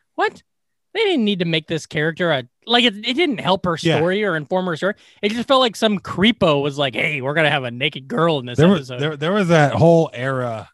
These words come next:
Speaker 2: uh,
Speaker 1: Mm-hmm.
Speaker 2: in eighties to early nineties where there was just a forced, like,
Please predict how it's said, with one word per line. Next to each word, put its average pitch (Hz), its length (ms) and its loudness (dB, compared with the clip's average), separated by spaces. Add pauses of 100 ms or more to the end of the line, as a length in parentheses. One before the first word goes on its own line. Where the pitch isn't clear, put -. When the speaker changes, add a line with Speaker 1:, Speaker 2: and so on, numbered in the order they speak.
(220)
Speaker 2:
uh, 113 480 -2
Speaker 1:
Mm-hmm. 185 260 -6 (320)
Speaker 2:
in 120 400 -2 (100)
eighties 139 720 -4
to 117 140 -8
early 127 360 0
nineties 113 640 -6 (400)
where 131 320 -4
there 127 180 -6
was 131 140 -4
just 127 300 -8
a 120 180 -6
forced, 135 800 -4 (760)
like, 139 220 0